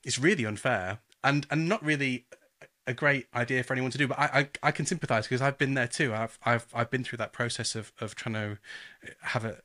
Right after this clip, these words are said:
a bit of an identity crisis, really, and go, "Do I need to be somebody different to this group of people who I've, who I've spending, spent quite a lot of time with, and they've seen me falling out of, you know, pubs at three A M, as well as, you know, in a professional setting as well?"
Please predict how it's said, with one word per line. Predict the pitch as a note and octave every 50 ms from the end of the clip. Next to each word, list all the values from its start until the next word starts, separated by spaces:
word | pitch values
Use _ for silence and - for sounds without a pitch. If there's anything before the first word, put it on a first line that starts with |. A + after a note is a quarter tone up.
| _ _
a | - -
bit | D#3 C3
of | A#2
an | A#2+
identity | A#2 A2+ G#2+ C3+ F#3+ - - - F3
crisis, | - - G#2 G2+ - - - - -
really, | G2 F#2+ G2
and | G2+ G#2
go, | A2+ A#2 A#2+
"Do | A#2+ C#3+ C#3
I |
need | D3 D#3+ D#3
to | -
be | - D#3+
somebody | - D#3+ C#3+ C#3 C#3
different | - G3+ F#3 - - A2+ G2+ - -
to | - -
this | A2+ A2
group | - - A2 -
of | A2
people | - - A#2 - A2 G2
who | G2+ A2 A2
I've, | A2 G#2+ G#2+ - - _ _ _ _ _ _ _ _ _ _
who | - B2 A#2+
I've | A#2+ A2
spending, | - - - A#2+ A2+ A2 A2 - - - _
spent | - _ - B2 - - - -
quite | - D3 B2+
a |
lot | A#2 A2
of | G2+
time | - - C3+ A#2+ A2
with, | G#2+ G#2
and | G#2+ A2+ A#2
they've | A2+ G#2+
seen | - - C#3 C3 A#2
me | G#2 F#2+ G2+ G#2+ A2 - - - - - _ _ _ _ _ _ _ _ _ _ _ _ _ _ _
falling | - - - C3 A#2+ A2+ A#2 A2+
out | A2 A2 F#2+
of, | G#2+ G#2+ G2+ - - - _ _ _ _
you | -
know, | A2+ G2+ F#2+ F#2+ G#2+
pubs | - - B2 A#2 G#2+ G#2+ A2+ G#2+
at | G#2 G#2 - _ _ _ _
three | - - B2+ A2
A | G#2 G#2+ G#2 G2+
M, | G2+ G2+ G#2+ G2 - -
as | A#2 G#2+
well | G#2+ A2 A#2 A2+ G#2+ G#2
as, | G2+ G2+ G#2 G#2+ - - - - - - -
you | - A#2
know, | A2 G#2+ G2+ G2+ G2+ - _
in | B2+ A#2
a | A2 -
professional | - A#2 - C3 B2 - - C3 A2+ G#2+
setting | - - A2 - G2+ G#2
as | G#2 F#2+
well?" | - A#2+ A2 F#2+ F2 G2+ G#2+ -